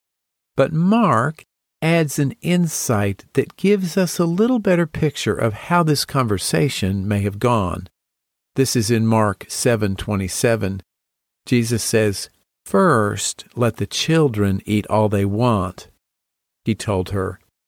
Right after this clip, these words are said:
"for it is not right to take the children's bread and toss it to the dogs."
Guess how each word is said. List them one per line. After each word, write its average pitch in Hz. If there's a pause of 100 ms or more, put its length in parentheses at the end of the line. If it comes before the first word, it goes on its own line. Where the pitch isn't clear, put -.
(140)
"for 123
it 120
is 120
not 143
right 131
to -
take 117
the 95
children's 123
bread 95
and 101
toss 110
it -
to 110
the 101
dogs." 98